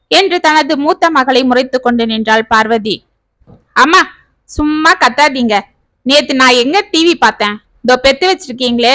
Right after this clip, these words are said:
ரெண்டு வானரங்களை ஒரே மாதிரி, அதுங்க இல்ல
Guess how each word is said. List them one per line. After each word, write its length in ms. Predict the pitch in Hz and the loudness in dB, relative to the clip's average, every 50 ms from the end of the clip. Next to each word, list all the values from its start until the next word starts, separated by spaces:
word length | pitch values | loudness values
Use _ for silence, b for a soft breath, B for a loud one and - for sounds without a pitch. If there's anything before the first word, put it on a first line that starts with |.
| 285 277 | 2 0
ரெண்டு 220 | 269 262 240 226 | 0 0 0 2
வானரங்களை 640 | 220 226 226 262 311 311 277 262 240 220 214 185 170 - _ _ _ _ _ - | 2 2 4 4 4 2 2 0 0 0 0 0 -2 -4 _ _ _ _ _ 0
ஒரே 200 | 240 254 254 262 262 262 269 254 | 2 4 4 4 4 2 2 2
மாதிரி, 320 | 247 247 220 233 220 190 180 - - - - _ _ - | 2 2 0 -2 -4 -4 -4 -8 -14 -20 -20 _ _ 0
அதுங்க 360 | 247 269 269 349 339 339 311 294 | 2 2 2 0 0 0 0 2
இல்ல 180 | 311 359 392 | 2 2 2